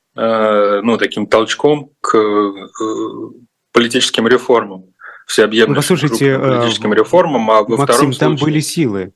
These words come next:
Speaker 2: там были силы, э, там, э, оппозиционные, так их назовем, да, у которых был силовой ресурс, собственно. Разве нет? Вот сегодня такая картина, она просто лично мне не представляется, а, возможной, потому что, м, каких-то противоположных сил, да, вот этой власти я не вижу.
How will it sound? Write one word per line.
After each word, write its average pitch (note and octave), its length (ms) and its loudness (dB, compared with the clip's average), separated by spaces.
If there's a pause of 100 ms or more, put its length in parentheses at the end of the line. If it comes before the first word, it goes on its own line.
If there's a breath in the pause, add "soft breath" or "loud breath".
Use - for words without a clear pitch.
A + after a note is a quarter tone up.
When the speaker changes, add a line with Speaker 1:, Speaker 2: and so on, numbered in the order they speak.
Speaker 2:
там B2+ 220 0
были C3+ 200 2
силы, C3+ 420 0
э, G#2 440 0
там, A#2 260 0
э, A2+ 240 0
оппозиционные, A#2+ 640 -2
так A2 180 -6
их - 140 -12
назовем, G#2+ 480 0
да, B2 180 0
у B2 80 -2
которых C3 320 0
был C#3+ 180 2
силовой B2+ 440 0
ресурс, A#2 420 -2
собственно. - 460 -8 (400 loud breath)
Разве A2 260 2
нет? E3 160 2
Вот A#2+ 180 -4
сегодня B2 760 0
такая B2 280 -4
картина, C3+ 400 -2
она A2 80 -2
просто B2 280 -2
лично B2 340 0
мне B2+ 160 2
не B2+ 80 -2
представляется, A2 800 -6 (400 loud breath)
а, G2+ 200 2
возможной, A#2+ 540 0
потому G#2 320 -2
что, - 200 -2
м, G2 500 -2
каких-то C3 400 -2
противоположных C3+ 760 0
сил, A2 300 0
да, A#2 160 -2
вот A#2+ 160 -6
этой A#2+ 140 -2
власти G#2 440 -4
я A2 140 2
не A#2 140 2
вижу. G2+ 280 -4